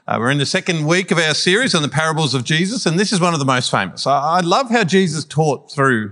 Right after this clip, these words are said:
parables. He's a great storyteller, and that's how he taught so often. And, and, and the,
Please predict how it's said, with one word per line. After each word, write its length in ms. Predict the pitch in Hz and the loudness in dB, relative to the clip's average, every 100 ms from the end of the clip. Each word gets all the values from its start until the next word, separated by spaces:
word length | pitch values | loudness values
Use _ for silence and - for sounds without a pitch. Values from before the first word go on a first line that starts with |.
| - | -8
parables. 520 | 131 131 131 156 220 | -2 0 2 0 -2
He's 160 | 160 127 | -2 0
a 80 | 127 | 0
great 260 | 139 131 - - - | 2 0 -4 -20 -16
storyteller, 840 | - - 170 175 185 - 175 220 - - - _ _ _ | -10 -2 2 4 2 2 0 0 -4 -16 -20 _ _ _
and 120 | 127 | 2
that's 140 | 127 139 | 2 2
how 220 | 139 143 | 2 4
he 220 | 139 117 - - | 2 0 -6 0
taught 280 | 147 175 | 0 0
so 220 | 175 160 143 | 0 0 2
often. 340 | 143 - 240 | 0 0 0
And, 140 | 170 143 | 0 -2
and, 180 | 160 151 | -4 -2
and 160 | 165 | -2
the, 140 | 160 | -2